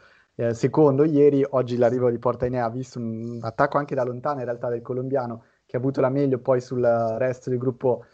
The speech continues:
dei favoriti, è arrivato a sette secondi, regolato da Michael Woods. Come dicevamo, Adam Yates, eh, che ha vinto la tappa di ieri, rimane saldamente in testa alla classifica generale, con un vantaggio anche piuttosto netto nei confronti dei compagni di squadra, fondamentalmente, eh,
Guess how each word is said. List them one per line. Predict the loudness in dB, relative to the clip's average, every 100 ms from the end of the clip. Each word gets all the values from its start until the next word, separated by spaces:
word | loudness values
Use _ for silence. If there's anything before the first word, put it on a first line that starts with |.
| _ 0
dei | 4 4
favoriti, | 2 2 4 4 2
è |
arrivato | 2 2 0
a | -2
sette | -4 -2 -2
secondi, | 0 0 2
regolato | 0 2 0 0
da | -4
Michael | -4 0 2 2
Woods. | -2 -4 -4
Come | -2 -2
dicevamo, | -2 -2 -2 -2 -2
Adam | -2 0
Yates, | -2 -4 -6 -6
eh, | -6 -12 _ _ -8 -6 -8 -12 _ 0
che | 2 2
ha | 2 0
vinto | 2 2 2 0 2
la | 2
tappa | 2 2 0
di | 0
ieri, | 2 2 2 -2
rimane | -4 -2 -2 -2
saldamente | 0 0 0 -4 -4 -4
in | -4 -2
testa | 0 0 0
alla | -2
classifica | -4 -4 -2 -2
generale, | 0 0 2 0
con | -2 -4
un |
vantaggio | -4 0 0 0
anche | -4 -6
piuttosto | -8 -2 -2 0
netto | -4 -4 -4
nei | -6
confronti | -6 -8 -6 -4 -2 -4 -6 _ -20 _
dei | 2 4
compagni | 4 0 2 0 0
di | -4
squadra, | -2 2 2 0
fondamentalmente, | -6 -6 -4 0 0 0 -4 -4 -6 -6
eh, | -6 -4 -2 -4 -6